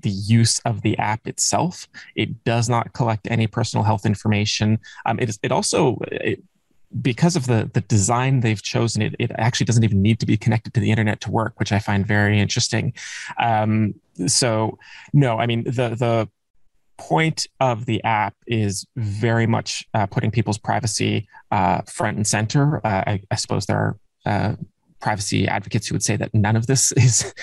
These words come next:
uh, terribly privacy friendly, because of course we are asking people to, to disclose their vaccination status. Uh, but within the bounds of that policy, uh, the app is, is, uh, designed to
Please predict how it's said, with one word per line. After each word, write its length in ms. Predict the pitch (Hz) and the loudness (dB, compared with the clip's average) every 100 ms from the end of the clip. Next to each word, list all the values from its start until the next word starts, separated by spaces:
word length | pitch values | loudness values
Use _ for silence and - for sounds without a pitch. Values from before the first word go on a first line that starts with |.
| 170 | -6
uh, 160 | - 120 | -2 -2
terribly 540 | - 123 117 113 113 | 0 0 0 2 2
privacy 540 | 110 - 117 117 - 123 | 2 -2 -2 -2 -2 -2
friendly, 480 | - 117 117 151 151 | -2 -2 0 0 -2
because 260 | 123 104 | -4 -6
of 80 | - | -6
course 240 | 104 104 | -6 -4
we 60 | - | -2
are 180 | 92 110 | 0 2
asking 280 | 113 - 113 | 0 0 2
people 240 | 117 117 | 2 2
to, 220 | 117 113 - | 2 2 0
to 160 | 117 | -2
disclose 460 | 113 110 - 120 113 | -2 -4 -2 -2 0
their 100 | 117 | -2
vaccination 560 | 113 117 117 113 - 110 | -2 -2 -2 0 -2 -2
status. 420 | 127 139 160 - - - - - - | -2 0 -2 -4 -8 -14 -14 -6 -2
Uh, 240 | 120 104 - | 0 0 0
but 200 | 120 - | -4 -2
within 480 | 120 117 143 143 135 - - - _ - - _ - - - | 0 2 4 4 2 0 -16 -20 _ -20 -20 _ -20 -16 -6
the 160 | 131 | -2
bounds 520 | 113 123 117 120 117 110 | 0 0 0 0 0 0
of 200 | 110 107 | 0 0
that 180 | 104 - | -2 0
policy, 560 | 135 107 - 95 - - - - | -2 0 -4 -4 -6 -8 -8 -2
uh, 200 | 101 98 | 0 0
the 120 | - | 0
app 280 | 113 110 - | 0 0 0
is, 240 | 107 95 - | -2 -4 -6
is, 320 | 104 98 - - | -4 -4 -6 -6
uh, 400 | 95 90 90 - - | -4 -2 -4 -4 -4
designed 640 | 123 107 113 104 107 107 123 _ _ - | 0 2 2 2 2 0 -2 _ _ -6
to 640 | - 107 98 95 - - | 0 2 2 2 0 -4